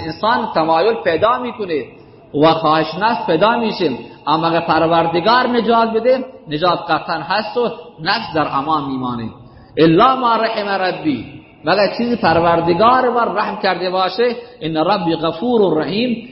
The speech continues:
این جملهٔ بعدی هست. غفور رحیم معنی چی است؟ معنی این که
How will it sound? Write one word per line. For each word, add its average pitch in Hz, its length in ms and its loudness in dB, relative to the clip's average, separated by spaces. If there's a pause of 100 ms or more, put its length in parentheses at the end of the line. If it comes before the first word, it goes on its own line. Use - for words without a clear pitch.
این 170 180 0
جملهٔ 156 280 0
بعدی 147 380 0
هست. 151 280 -2
غفور 156 300 0
رحیم 180 220 0
معنی 160 220 -2 (100)
چی 233 100 0
است؟ 180 200 0 (360)
معنی 151 220 0
این 190 260 -2
که 240 300 4